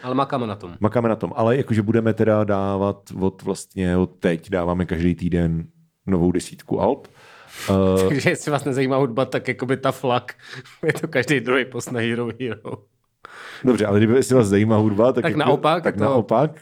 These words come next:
Speaker 2: eh,
Speaker 1: je
Speaker 2: bud-,
Speaker 1: to fajn.
Speaker 2: dáváme v podstatě dvě epizody týdně na Hero, nejenom ty klasi-, nejenom jako delší verze těch klasických, ale ještě navíc je bonusová epizoda na Hero každý týden. Pravděpodobně až do Silvestra, protože těch desek je jak sraček letos.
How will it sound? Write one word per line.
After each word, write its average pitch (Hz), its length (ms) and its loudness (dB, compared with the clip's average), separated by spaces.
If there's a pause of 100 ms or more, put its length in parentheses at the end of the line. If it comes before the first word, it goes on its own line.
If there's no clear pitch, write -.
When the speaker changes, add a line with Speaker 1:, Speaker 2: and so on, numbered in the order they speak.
(140)
Speaker 2:
eh, 131 80 0
Speaker 1:
je 107 140 4
Speaker 2:
bud-, 113 160 2
Speaker 1:
to 110 80 -10
fajn. 104 60 -12
Speaker 2:
dáváme 110 340 4
v 104 60 -4
podstatě 104 380 -4
dvě 101 480 2
epizody 95 640 2 (420)
týdně 104 340 2
na 95 60 0
Hero, 95 540 2 (300)
nejenom 120 760 4 (540)
ty 120 80 2
klasi-, 110 380 -2
nejenom 113 280 4
jako 113 160 0
delší 107 280 4
verze 104 220 2
těch 107 120 -6
klasických, 98 500 -6
ale 107 120 2
ještě 101 200 0
navíc 104 220 2
je 104 120 4
bonusová 101 520 0
epizoda 98 360 0
na 92 60 2
Hero 95 240 2
každý 104 400 2
týden. 98 440 -2 (480)
Pravděpodobně 98 580 0
až 95 140 0
do 95 300 -2
Silvestra, 87 640 -2
protože 80 320 -10
těch 82 140 -4
desek 85 240 -2
je 90 40 -2
jak 82 100 -2
sraček 85 540 -4
letos. 82 400 -2